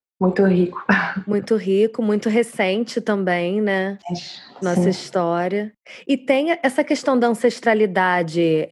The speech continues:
Speaker 2: do teu estudo da história, tem a ver com a tua família também? Tem a ver
Speaker 1: Sim.
Speaker 2: com a sua própria história?
Speaker 1: Sim, sim.
Speaker 2: O teu canto tem a ver com uma,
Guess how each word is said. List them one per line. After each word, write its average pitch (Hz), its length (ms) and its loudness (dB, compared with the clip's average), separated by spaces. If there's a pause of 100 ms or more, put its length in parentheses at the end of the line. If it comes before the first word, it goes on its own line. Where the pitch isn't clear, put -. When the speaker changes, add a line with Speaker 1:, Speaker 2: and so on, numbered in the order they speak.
Speaker 2:
do 202 80 2
teu 214 160 4
estudo 220 460 0
da 202 100 2
história, 180 560 2
tem 202 220 0
a 233 60 2
ver 214 160 2
com 220 140 -4
a 190 40 0
tua 185 140 0
família 190 600 2
também? 185 540 0
Tem 208 180 -2
a 180 40 2
ver 196 100 6
Speaker 1:
Sim. 185 60 6
Speaker 2:
com 185 80 4
a - 20 2
sua 240 360 2
própria 196 340 -2
história? 185 720 0
Speaker 1:
Sim, 220 400 4
sim. - 160 2
Speaker 2:
O 214 120 6
teu 254 140 6
canto 277 480 2
tem 254 220 2
a 226 80 2
ver 220 180 2
com 233 100 -4
uma, 214 140 2